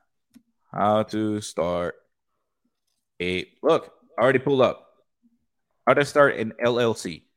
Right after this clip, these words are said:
How to start a business. How to start a co-, uh, conclusion. How to start a fucking podcast. How to start a story.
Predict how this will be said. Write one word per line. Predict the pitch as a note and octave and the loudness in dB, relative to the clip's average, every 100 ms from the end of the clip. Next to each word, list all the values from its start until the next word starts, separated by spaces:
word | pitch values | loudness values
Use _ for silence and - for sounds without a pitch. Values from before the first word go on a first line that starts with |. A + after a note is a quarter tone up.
| _ | _
How | G2+ | -4
to | A2+ | -4
start | - B2 A2+ | 0 0 0
a | |
business. | G2+ F#2+ - - _ _ _ | -2 -4 -6 -18 _ _ _
How | - G#2 | -4 -4
to | |
start | G#2 A#2+ G#2+ | -2 -4 -4
a | |
co-, | - - - | -8 -10 -2
uh, | F#2+ F#2 | 0 -2
conclusion. | - F#2+ B2 A2 C#2+ - _ _ _ | -6 -4 -2 -2 -8 -18 _ _ _
How | _ A#2 | _ 0
to | C#3+ | 0
start | - E3 | 2 2
a | D3+ | 2
fucking | - E3+ D#3 | 0 0 2
podcast. | F#3 E3 - G2+ - | 6 6 4 -4 -4
How | F#2+ | -4
to | F#2 | -4
start | - F#2+ | 0 0
a | F#2 | 0
story. | - G2+ | 0 2